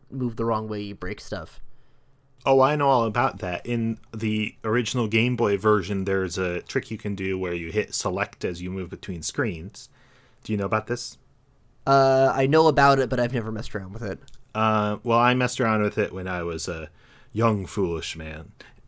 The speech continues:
Speaker 2: And I, I, th-, I think what happens is, for a lot of the, like, dungeon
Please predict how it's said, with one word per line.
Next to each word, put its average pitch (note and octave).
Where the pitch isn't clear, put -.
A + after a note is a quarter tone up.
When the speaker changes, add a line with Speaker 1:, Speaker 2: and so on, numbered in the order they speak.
Speaker 2:
And G2+
I, G2
I, A#2
th-, -
I C3
think G#3+
what E3
happens C3+
is, A2+
for B2
a A2
lot B2
of C3+
the, C3
like, G2
dungeon A#2